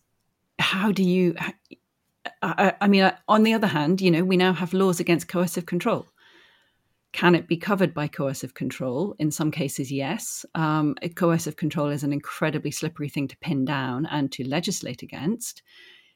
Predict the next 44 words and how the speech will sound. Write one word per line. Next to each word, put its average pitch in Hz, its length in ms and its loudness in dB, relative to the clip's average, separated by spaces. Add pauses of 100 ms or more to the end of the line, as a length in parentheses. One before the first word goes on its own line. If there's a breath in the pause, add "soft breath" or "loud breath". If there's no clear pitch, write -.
Somehow 175 420 2
we've 160 160 2
managed 160 300 -2
to 156 80 -4
do 202 140 0
it. - 320 -8 (120)
Um, 139 520 -2 (420)
but - 320 -2
again, 165 340 2
how 156 220 -2
do 151 100 -4
you, 147 180 0
how 165 180 -2
do 156 100 -2
you 147 80 -2
police 151 380 -4
that? - 260 -6
How 156 200 -2
do 143 100 -6
you 139 100 -2
police 135 580 -6 (480 soft breath)
what 156 480 0
is 139 140 -4
being 139 180 -2
told 139 300 -6
to - 80 -10
children? 120 540 -6 (420)
Um, 139 240 -4
and 160 100 0
children 147 380 0
in 139 100 0
our 139 100 -2
broader 147 300 0
society 139 560 -4
are 156 40 -4
told - 260 -4
all 170 180 2
sorts - 460 0
of - 80 -6
harmful 135 420 -6
things. - 480 -12 (560)
Um, 147 300 -2
and 151 120 0
I 156 220 -2